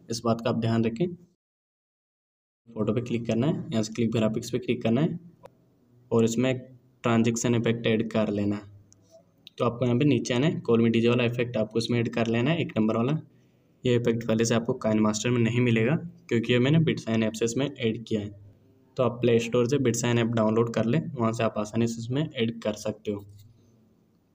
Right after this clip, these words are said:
तो आपको यहाँ पे first number वाला effect इसमें ऐड कर लेना है और आपको इसका duration कम कर देना है यहाँ पे Effect का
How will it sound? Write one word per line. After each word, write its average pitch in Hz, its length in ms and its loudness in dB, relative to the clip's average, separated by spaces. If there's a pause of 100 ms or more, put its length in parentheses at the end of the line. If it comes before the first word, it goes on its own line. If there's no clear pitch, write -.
(360)
तो 123 60 0
आपको 117 220 -2
यहाँ 117 120 2
पे 127 140 0
first 117 300 -2
number 117 240 2
वाला 113 140 2
effect 117 280 -4
इसमें 120 240 0
ऐड 113 160 -2
कर 117 160 0
लेना 117 220 2
है - 200 -4 (360)
और 127 160 4
आपको 120 240 0
इसका 127 180 -2
duration 127 440 2 (1300)
कम 127 160 2
कर 123 200 -2
देना 131 200 2
है 143 60 2
यहाँ 135 180 2
पे 185 120 -6 (2250)
Effect 127 360 0
का 143 100 2